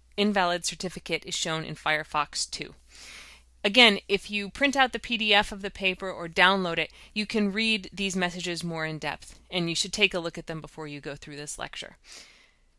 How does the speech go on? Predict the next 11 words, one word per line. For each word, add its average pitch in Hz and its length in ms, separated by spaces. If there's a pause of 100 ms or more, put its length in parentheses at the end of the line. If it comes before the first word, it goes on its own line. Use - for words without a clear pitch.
(360)
The 220 80
second 262 720
is 196 300
very 302 260
similar 226 480
to - 160
the 190 80
message 180 460
that 170 220 (200)
we 190 260
saw 170 420